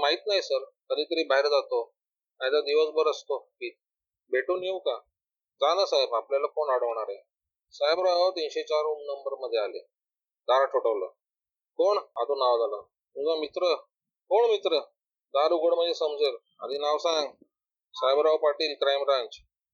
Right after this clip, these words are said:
दरवाजा थोडा उघडला गेला. साहेबरावांनी ते जोरात ढकलले आणि आत गेले. "साहेब, तुम्ही इथे कसे?" कपोते म्हणाले. "आधी तू इथे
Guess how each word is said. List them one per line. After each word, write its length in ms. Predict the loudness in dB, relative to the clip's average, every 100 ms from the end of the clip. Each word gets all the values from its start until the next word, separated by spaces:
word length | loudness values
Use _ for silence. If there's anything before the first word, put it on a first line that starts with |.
| _ _ _ -2
दरवाजा 400 | 2 2 2 0
थोडा 240 | 0 2
उघडला 380 | 2 2 2 0
गेला. 340 | 0 2 2
साहेबरावांनी 500 | 2 -2 0 0 -2
ते 120 | -4 -2
जोरात 340 | 2 2 2 0
ढकलले 300 | -2 0 0
आणि 120 | -2
आत 160 | -4 -6
गेले. 200 | -14 -16 _ _ _ _ _
"साहेब, 260 | -2 2 2 0
तुम्ही 180 | -6 -4
इथे 140 | -4
कसे?" 280 | -2 0 -2 -4 _ _ _ _ _
कपोते 440 | 0 2 2 2 2
म्हणाले. 360 | 2 0 0 -6 _ _ _ _ _ _
"आधी 220 | -4 -2
तू 160 | -2 -4
इथे 240 | -2 0